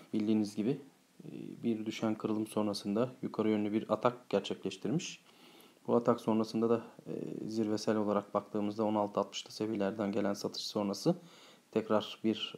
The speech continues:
onay dönüşü gerçekleştirip on beş yirmilerden, e, bir alım fırsatı vermişti. Bu noktadan sonra tekrar yukarı yönlü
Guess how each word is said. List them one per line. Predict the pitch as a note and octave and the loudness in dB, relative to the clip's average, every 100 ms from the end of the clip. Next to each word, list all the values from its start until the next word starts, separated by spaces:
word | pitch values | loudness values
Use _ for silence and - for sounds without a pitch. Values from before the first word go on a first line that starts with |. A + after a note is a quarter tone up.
| - | -2
onay | A2 G#2 G#2+ | 2 4 4
dönüşü | G#2 G2+ - G2+ | 4 0 -2 0
gerçekleştirip | G2+ G2+ - G2+ - C#3 C#3+ | 0 0 -6 -6 -2 -2 0
on | A2+ G#2+ | 2 2
beş | G#2 - | 0 -2
yirmilerden, | G#2+ G#2+ G#2 G#2 B2+ D3+ - - - - - | -2 0 0 0 0 -2 -6 -20 -20 -20 -12
e, | - - - | -8 -6 2
bir | A2 | 6
alım | G#2 G#2+ | 6 4
fırsatı | G#2 A2 G#2+ - A2 | -2 -4 -2 2 4
vermişti. | G2 G2 - F#3 G3 - - - - | 4 2 0 -2 -2 -8 -20 -20 -2
Bu | B2 | 4
noktadan | A#2+ A#2 G#2+ G#2 | 4 4 2 2
sonra | A2+ B2+ | 2 0
tekrar | C3 G#2 A2 G#2+ | -2 0 2 2
yukarı | G#2+ A2 G#2+ | 0 2 4
yönlü | G#2 G#2 | 4 2